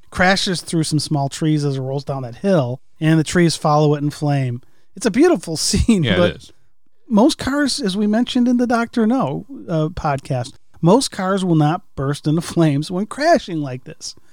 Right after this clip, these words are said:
Speaker 1: But it is great drama.
Speaker 2: Yeah. We also see Bond raise the bulletproof shield in the back, right, during the
Speaker 1: Yeah,
Speaker 2: chase.
Speaker 1: absolutely.
Speaker 2: And, you know, we've always wondered why the front windshield is bulletproof,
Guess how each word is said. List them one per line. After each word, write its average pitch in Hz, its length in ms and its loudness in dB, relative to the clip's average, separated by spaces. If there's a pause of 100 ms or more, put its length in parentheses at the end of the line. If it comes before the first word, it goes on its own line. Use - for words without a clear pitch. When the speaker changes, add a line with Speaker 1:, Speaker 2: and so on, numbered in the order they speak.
(360)
Speaker 1:
But 381 140 2
it 339 100 4
is 247 160 2
great 131 260 -6
drama. 127 420 -10 (640)
Speaker 2:
Yeah. - 100 -20 (580)
We 151 100 -2
also 110 520 -2 (220)
see - 260 -4
Bond 92 420 -2
raise 90 280 -2
the - 80 -12
bulletproof 87 720 -8
shield 76 800 -10
in 85 120 -12
the 71 80 -12
back, 62 320 -16
right, 76 220 -14
during 80 180 -14
the 160 60 -4
Speaker 1:
Yeah, 151 120 0
Speaker 2:
chase. 76 280 -8
Speaker 1:
absolutely. 147 440 -10
Speaker 2:
And, 98 280 -6
you 82 100 -14
know, 113 100 -2 (340)
we've 147 160 -2
always 143 340 2
wondered 107 600 0 (180)
why 120 320 -4
the 110 120 -2
front 127 300 -6
windshield 95 440 -4
is 80 160 -6
bulletproof, 90 720 -4